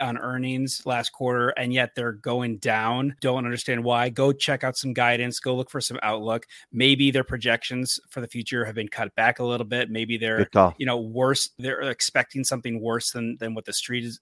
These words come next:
Speaker 1: is expecting. That tends to, uh, be a better indicator of why something is, is moving like that. Guidance i-, is, is a good thing to look for immediately after earnings.
Speaker 2: Steve, so where can users find this information? They,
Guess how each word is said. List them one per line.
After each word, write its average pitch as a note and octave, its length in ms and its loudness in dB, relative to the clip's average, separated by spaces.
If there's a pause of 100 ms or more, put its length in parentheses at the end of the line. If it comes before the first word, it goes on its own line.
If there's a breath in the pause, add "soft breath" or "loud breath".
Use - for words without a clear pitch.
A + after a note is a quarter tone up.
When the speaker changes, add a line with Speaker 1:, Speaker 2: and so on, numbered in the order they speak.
Speaker 1:
is A#2 160 -12
expecting. A#2+ 540 -6 (140)
That D3 260 2
tends D#3 440 2
to, C3 280 0
uh, A2+ 180 0 (220)
be B2+ 340 0 (100)
a A2+ 160 -4
better A#2 320 -2
indicator A2 540 -4
of F#2+ 140 -10
why G2+ 260 -2
something G2 560 -6 (140)
is, G2 320 -8
is G#2+ 100 -12
moving G#2 220 -10
like F#2 160 -10
that. F#2 320 -4 (240)
Guidance D3 480 6 (160)
i-, - 20 -6
is, A#2+ 540 -2
is A2+ 160 -8
a A2 40 -8
good B2 160 -4
thing A#2+ 160 -2
to A#2 80 -6
look A2 160 -4
for G#2+ 380 0 (240)
immediately G#2+ 440 -6
after G2 340 -8
earnings. F#2 400 -10 (200 soft breath)
Speaker 2:
Steve, F3+ 380 4
so C#3 400 8
where B2+ 160 -4
can E3 180 -4
users C3 520 -2
find G#2 340 0
this F#2 160 -6
information? F#2 560 -8
They, A2 160 -2